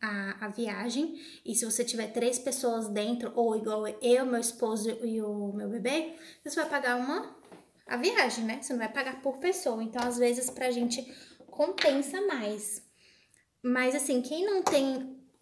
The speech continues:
quem não tem carro fica muito complicado, igual a gente, a gente quase não sai. Tampar as manchinhas aqui. Eu amo essa base, gente. É essa aqui. Gosto bastante.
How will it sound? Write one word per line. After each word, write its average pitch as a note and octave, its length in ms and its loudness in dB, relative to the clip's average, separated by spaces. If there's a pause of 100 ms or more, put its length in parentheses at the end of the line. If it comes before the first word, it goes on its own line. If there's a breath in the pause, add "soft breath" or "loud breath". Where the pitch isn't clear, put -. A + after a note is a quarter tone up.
(120)
quem D4+ 200 -2
não D#4+ 260 2
tem B3 540 2 (420 loud breath)
carro D4+ 400 6
fica D4 320 -2
muito D4+ 480 2
complicado, C#4 460 0
igual A#3 240 4
a B3+ 80 2
gente, B3 320 -4 (340 loud breath)
a - 100 2
gente B3 240 2
quase C4+ 580 8
não C4+ 180 8
sai. A3+ 600 4 (760 loud breath)
Tampar A#3+ 300 -2
as A#3 80 -4
manchinhas A#3+ 500 -4
aqui. A3+ 300 -8 (1400)
Eu A#3+ 160 0
amo B3+ 120 0
essa C4+ 200 -2
base, A#3 300 -4
gente. A#3+ 480 -4 (1000 soft breath)
É A#3+ 60 -10
essa A3 200 -12
aqui. A3+ 240 -20 (680)
Gosto - 280 -14
bastante. - 520 -16